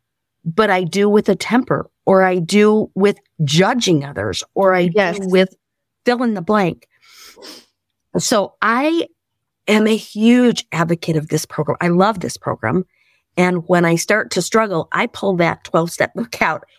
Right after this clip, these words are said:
Speaker 1: and I
Speaker 2: Yeah.
Speaker 1: force myself to go through and look at, oh, what is the blemish or the,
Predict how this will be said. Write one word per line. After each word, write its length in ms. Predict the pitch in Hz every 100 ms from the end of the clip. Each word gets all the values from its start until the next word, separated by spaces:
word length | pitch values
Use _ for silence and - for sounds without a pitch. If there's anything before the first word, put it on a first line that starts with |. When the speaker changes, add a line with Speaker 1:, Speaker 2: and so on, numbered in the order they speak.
| _ -
Speaker 1:
and 160 | 185
I 100 | 185 233
Speaker 2:
Yeah. 80 | 220 -
Speaker 1:
force 260 | 202 202
myself 400 | - 180 - 170 -
to 80 |
go 180 | 175 165
through 460 | 165 190 190 180 170 _ _ _ _ -
and 420 | 196 180 170 165
look 260 | 180 202 - -
at, 300 | 180 165 - _
oh, 400 | 208 190 165 170 - _ _ _ _ _
what 280 | 208 220 247
is 220 | 254 226
the 120 | -
blemish 560 | 170 175 175 170 165 - -
or 340 | 170 165 165 165 _ _ _
the, 600 | 156 151 160 180 170 160